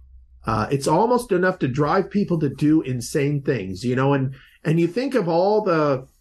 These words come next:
crazy things people do in the world today, horrible things that people do in the world today. And why, you say, "Why do you do them?" It's because I think without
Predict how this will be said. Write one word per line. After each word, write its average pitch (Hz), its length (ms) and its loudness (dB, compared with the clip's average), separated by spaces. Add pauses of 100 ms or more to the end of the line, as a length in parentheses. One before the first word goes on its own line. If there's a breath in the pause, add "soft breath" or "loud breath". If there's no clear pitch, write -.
(160)
crazy 208 420 -2
things 190 300 -2
people 165 240 -2
do 156 180 0
in 147 60 0
the 135 80 2
world 131 260 0
today, 98 220 -6
horrible 226 480 0
things 113 240 -4
that - 100 -6
people 131 220 -6
do 110 120 -2
in 98 80 -2
the 98 60 -2
world 92 220 -6
today. 85 320 -4
And 135 100 -2
why, 160 120 -2
you 175 120 2
say, 175 140 0
"Why 233 160 2
do 330 80 4
you 294 140 2
do 302 260 2
them?" 151 280 -4 (440 loud breath)
It's 143 160 -2
because 202 580 -2
I 147 180 -2
think 190 380 -2 (140)
without 147 600 0